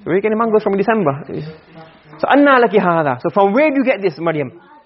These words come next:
Okay? And anna can also come in the meaning of what? Mata. When? "Zurni anna shit." Come to visit me whenever you want. So the word anna can have three possible meanings. One is how,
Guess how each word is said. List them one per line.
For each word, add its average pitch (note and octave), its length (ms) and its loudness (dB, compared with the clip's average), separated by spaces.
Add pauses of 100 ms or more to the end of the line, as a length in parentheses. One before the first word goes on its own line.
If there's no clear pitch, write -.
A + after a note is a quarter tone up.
(440)
Okay? F#3+ 200 -14 (1300)
And E3+ 300 2
anna C4 400 2
can A3+ 140 -2
also A3+ 220 2
come A#3 100 0
in G#3+ 40 0
the G3+ 140 0
meaning G#3 160 0
of E3 100 0
what? F3 400 0
Mata. E3 540 0 (640)
When? D3 320 -2 (1300)
"Zurni B3 400 6
anna G#3 380 2
shit." - 260 -4 (640)
Come D4 180 -2
to A3+ 80 -2
visit A#3+ 200 0
me B3 80 -2
whenever A#3 240 2
you G#3 100 2
want. F3+ 240 -2 (800)
So F#3 100 -2
the F3+ 100 2
word A3 260 4
anna C4 420 4
can A3 100 0
have A#3 280 0
three D4 180 0
possible G#3+ 420 -4
meanings. D#3+ 420 -4 (540)
One F3 180 2
is F3+ 80 0
how, C#4+ 520 0